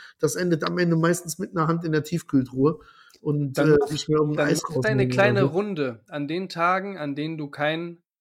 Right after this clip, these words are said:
Speaker 2: Kraftsport machst, mach deine kleine Runde. Aber wirklich ohne Mondberg, ohne
Speaker 1: Ja, ja, ja.
Speaker 2: irgendwas, einfach ein bisschen
Speaker 1: Einfach, um
Speaker 2: Bewegung
Speaker 1: auf
Speaker 2: in den
Speaker 1: Schritte
Speaker 2: Tag
Speaker 1: zu kommen,
Speaker 2: reinbringen.
Speaker 1: ja.
Speaker 2: Und so kann man dann auch wirklich,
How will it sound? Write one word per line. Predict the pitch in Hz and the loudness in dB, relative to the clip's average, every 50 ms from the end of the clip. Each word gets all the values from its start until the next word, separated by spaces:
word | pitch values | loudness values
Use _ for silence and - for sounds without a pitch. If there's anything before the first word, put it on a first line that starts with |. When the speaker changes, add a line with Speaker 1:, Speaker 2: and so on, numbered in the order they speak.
| _ _ | _ _
Speaker 2:
Kraftsport | - - 190 214 - - - - - 151 139 135 135 - | 0 0 0 0 0 -4 -8 -6 -4 -2 -2 -2 -2 -2
machst, | 139 175 240 254 - - - - - _ _ _ | -2 -2 -2 -2 -6 -12 -16 -16 -20 _ _ _
mach | 143 156 180 - | -2 -2 -2 -2
deine | - 190 180 175 170 151 | -4 -4 -2 -2 -4 -6
kleine | - 165 151 156 151 151 | -2 -2 -2 0 0 -4
Runde. | 139 135 139 135 123 120 120 | -4 -4 -4 -4 -4 -4 -4
Aber | 131 143 165 170 180 | -2 0 0 2 2
wirklich | 247 254 - 277 202 - - - - 233 - | 0 -2 -2 -6 -8 -8 -10 -16 -18 -4 -2
ohne | 233 262 269 247 240 | 0 2 2 2 2
Mondberg, | 214 220 226 233 220 190 214 208 208 202 202 202 - | 2 2 2 2 2 2 4 6 6 6 6 4 0
ohne | 185 196 202 208 202 202 202 202 202 202 196 - - - - - - | 0 2 2 2 2 2 2 2 2 0 -2 -8 -16 -18 -16 -10 0
Speaker 1:
Ja, | 151 160 170 185 | 2 2 4 4
ja, | 185 180 151 | 4 4 4
ja. | 139 135 135 | 4 2 0
Speaker 2:
irgendwas, | 180 175 - - - 190 175 180 | -2 -2 -4 -8 -12 -12 -8 -2
einfach | 190 226 240 233 247 226 196 - | 0 0 2 4 2 2 2 2
ein | 190 180 160 | -6 -6 -2
bisschen | 196 220 214 - 233 208 190 175 | -4 -4 -2 -2 -4 -2 0 0
Speaker 1:
Einfach, | 180 170 151 202 220 | 0 0 0 0 2
um | 226 165 156 | 2 4 4
Speaker 2:
Bewegung | 156 | 2
Speaker 1:
auf | 147 - | 2 0
Speaker 2:
in | 190 | 0
den | 190 175 151 | 0 0 2
Speaker 1:
Schritte | |
Speaker 2:
Tag | - 180 - 190 | 2 0 0 0
Speaker 1:
zu | 147 127 | -2 -2
kommen, | |
Speaker 2:
reinbringen. | - - 135 127 131 123 143 139 | 0 0 2 2 2 2 2 2
Speaker 1:
ja. | |
Speaker 2:
Und | 151 170 156 | 0 -2 -6
so | - 131 - - 170 170 156 170 233 233 | -10 -16 -18 -16 -14 -10 -2 0 0 0
kann | 233 - 214 214 202 | 0 0 0 4 4
man | 196 190 | 2 2
dann | 185 180 175 165 | 2 -2 -2 0
auch | 170 165 151 | -2 -2 -2
wirklich, | 185 190 - 202 180 185 - - | -4 -4 0 0 0 0 -2 -10